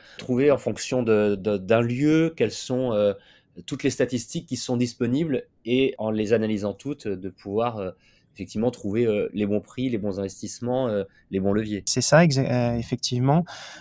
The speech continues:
Speaker 2: Euh, par exemple, pour un promoteur, donc, ça permet de suivre la commercialisation d'un programme, que ça soit, euh,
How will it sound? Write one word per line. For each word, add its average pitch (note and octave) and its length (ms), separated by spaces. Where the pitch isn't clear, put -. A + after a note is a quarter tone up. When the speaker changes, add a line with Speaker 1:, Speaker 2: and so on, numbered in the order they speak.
Speaker 2:
Euh, - 40
par A#2 100
exemple, C3+ 220
pour B2+ 180
un B2 60
promoteur, C#3 600
donc, C3+ 240
ça A2+ 160
permet C3 320
de A#2 80
suivre C3+ 500
la A#2+ 120
commercialisation B2+ 800
d'un A#2+ 100
programme, C#3+ 540
que B2 100
ça - 140
soit, B2+ 440
euh, A#2 40